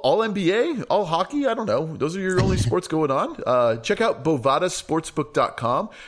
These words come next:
Speaker 1: to see the latest lines on hockey, on f-,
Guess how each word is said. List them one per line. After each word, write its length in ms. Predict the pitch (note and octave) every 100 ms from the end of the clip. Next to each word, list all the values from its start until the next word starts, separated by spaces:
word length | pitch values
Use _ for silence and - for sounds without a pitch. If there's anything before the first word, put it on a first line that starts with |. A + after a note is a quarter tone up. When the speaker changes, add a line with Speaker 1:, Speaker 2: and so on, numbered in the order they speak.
| -
Speaker 1:
to 100 | C3+
see 200 | - D3+
the 120 | C3+
latest 500 | B2+ A#2+ C3 C#3 -
lines 640 | A#2+ G#2+ G#2+ A2+ C3 D3+
on 480 | - A2+ A2 G#2 F#2
hockey, 560 | E2 B2+ C#3 D#3 D3+ D3
on 240 | G#2+ F#2+
f-, 120 | G2